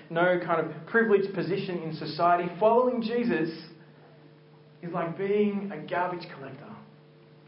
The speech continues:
The world looks on it as, well, it's kind of, you know, that's less than that, in fact, 'cause we, we kind of somehow see garbage collectors as important 'cause they take away all our garbage. It's like being garbage.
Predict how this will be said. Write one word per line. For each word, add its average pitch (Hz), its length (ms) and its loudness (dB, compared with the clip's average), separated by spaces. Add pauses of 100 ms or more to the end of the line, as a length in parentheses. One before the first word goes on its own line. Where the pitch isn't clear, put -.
(880)
The 175 80 -2
world 233 400 4
looks 214 160 0
on 202 140 2
it 185 40 2
as, 180 160 0
well, 208 200 6
it's - 160 -2
kind 208 160 -2
of, 190 160 0
you 180 80 -4
know, 175 280 0 (180)
that's 214 200 0
less - 300 2
than - 140 -6
that, - 180 -10 (500)
in - 140 -16
fact, 143 220 -6
'cause 196 100 -4
we, 226 100 -2
we 226 160 -2
kind 233 180 0
of 208 60 -4
somehow 190 360 0
see 214 160 4
garbage 185 280 2
collectors 185 280 -2
as 156 100 -8
important 156 440 2
'cause - 100 -8
they 143 200 -4 (200)
take 208 140 2
away 190 120 2
all 165 140 0
our 151 120 0
garbage. 185 300 0 (200)
It's 240 180 6
like 254 260 0
being 175 320 2
garbage. - 540 -6